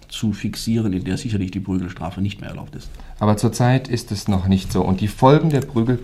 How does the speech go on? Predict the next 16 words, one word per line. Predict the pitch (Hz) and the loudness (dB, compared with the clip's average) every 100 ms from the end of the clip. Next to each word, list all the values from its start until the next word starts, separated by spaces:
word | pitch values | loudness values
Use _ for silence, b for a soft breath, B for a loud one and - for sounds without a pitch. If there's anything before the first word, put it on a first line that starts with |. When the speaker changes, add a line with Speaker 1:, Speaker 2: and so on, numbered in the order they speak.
| - | 2
Speaker 2:
können | 123 123 143 147 | 4 6 4 2
gravierend | - 127 117 135 120 98 | 2 2 4 4 4 2
sein, | 107 104 | 2 0
das | 98 - | 0 0
haben | 104 104 | 2 2
wir | 110 | 2
gehört. | 104 104 92 | 2 2 2
Ist | - 131 147 | 2 0 4
man | 139 | 4
sich | 131 - | 2 2
darüber | 127 123 123 117 | 4 4 4 4
im | 113 | 4
rheinland-pfälzischen | 110 107 104 107 95 98 101 | 4 4 2 0 0 -2 0
Kultusministerium | 101 95 90 95 95 92 98 90 90 85 B B - | 0 -2 0 4 4 2 0 0 0 -2 B B 0
im | 92 | 0
Klaren? | 92 92 90 85 | 4 4 6 4